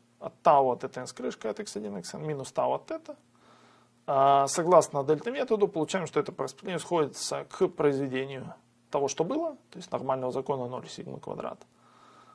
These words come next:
от тета, умножить на производную нашей функции в точке тета, да, в точке, которую мы здесь вычитаем. Вот. Ну и осталось заметить, что нормальный закон, умноженный на константу, это тоже нормальный закон,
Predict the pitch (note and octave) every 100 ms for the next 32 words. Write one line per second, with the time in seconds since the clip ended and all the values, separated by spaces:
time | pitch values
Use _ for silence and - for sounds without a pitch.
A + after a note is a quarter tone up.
0 | _ - - - - - F#3 G3+ C#4 A3+
1 | G#3+ - D#3 F3 F#3 - _ _ _ _
2 | _ _ _ _ _ F#3 F#3 C#3 F3+ F3
3 | C3 B2 - - - E3 D3 D4 - E3
4 | - F#3 - - - - - - _ _
5 | _ - - - - - - - - -
6 | - - B2 - - - - - - -
7 | _ _ _ _ _ _ _ _ _ _
8 | _ _ _ _ _ _ _ _ _ _
9 | A3 F3 F#3+ C#3 A3 C4 - G#3 G3 C4
10 | C#4 G3 - F#3 D#3+ E3 E3+ F3 D#3 D#3
11 | F3 E3 D3 D3 C3+ C3 C3 B2+ B2 B2
12 | - G#3 G3+ C#4+ D4+ E4+ A3+ F3 D#3+ D3+
13 | F#3 D3 C#3+ C#3+ E3 D#3+ F3+ G#3+ D#4+